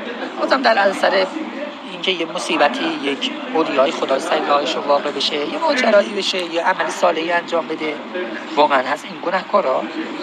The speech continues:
بعضیشون کار خیلی بدی می‌کنن واقعاً، چه بسا به نفس مسوده رسیدن، ولی مثلاً یه، یه، یه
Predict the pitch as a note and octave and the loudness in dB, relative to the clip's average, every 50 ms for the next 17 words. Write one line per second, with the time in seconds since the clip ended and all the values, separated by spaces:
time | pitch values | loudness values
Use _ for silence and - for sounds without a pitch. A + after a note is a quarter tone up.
0 | - - C3 C3 - A#2 G#2+ - - - - D#3+ - - - E3+ E3+ G3 - C3 | -2 2 2 2 4 2 -2 -2 0 2 2 2 2 2 -2 -2 0 2 2 2
1 | - - F#3 G#3 - - - - C#3 C#3+ C3 C3 B2 - - F3 F#3 - G3 F#3 | 2 2 -4 -6 -4 -4 -2 4 4 4 4 4 0 -2 -2 -2 -2 -2 0 -2
2 | F#3+ F#3 - - - G3 G3 G#3 - A3+ G#3+ - C3+ C#3 D3+ G#3+ G#3 - - - | 0 0 -2 -4 -4 -6 -6 0 2 2 2 2 0 -2 -2 -2 -2 -4 -2 -2
3 | C3 - - - - F#3 F#3 - - - F4 G4+ G4+ C4+ - - A3+ G#3 G3+ G#3 | -2 -2 -2 -8 -10 -10 -10 -8 -4 -4 -4 -2 -2 -2 2 2 2 2 2 0
4 | G#3+ G#3+ G#3 G3 G3 F#3+ | -2 -2 0 -2 -2 -2